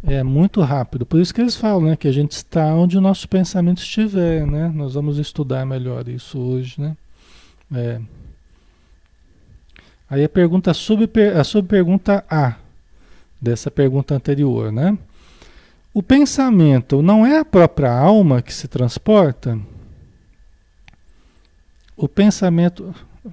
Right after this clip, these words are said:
parece que eu já coloquei a resposta aqui. É, já coloquei, mas tudo bem. Agora <laughs> tá assim, vai, né? O pensamento não é a própria alma que se, que se transporta? Né?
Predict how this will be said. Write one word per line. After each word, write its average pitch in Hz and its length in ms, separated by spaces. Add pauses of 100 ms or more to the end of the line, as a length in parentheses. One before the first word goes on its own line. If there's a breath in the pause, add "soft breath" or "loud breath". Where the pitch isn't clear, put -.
(180)
parece 151 220
que - 80
eu 156 40
já 156 140
coloquei 156 400
a 143 40
resposta 143 600
aqui. - 160
É, 139 340 (300)
já 143 140
coloquei, 135 420
mas 208 180
tudo 151 160
bem. 131 240 (380 soft breath)
Agora 147 260 (140)
<laughs> - 100
tá 156 120
assim, 156 280
vai, 131 280
né? 156 140 (920 loud breath)
O 202 100
pensamento 254 680
não 214 120
é 262 120
a 254 60
própria 180 460
alma 185 480
que - 140
se, - 180 (300)
que 151 80
se 143 160
transporta? 143 880 (1300)
Né? 165 380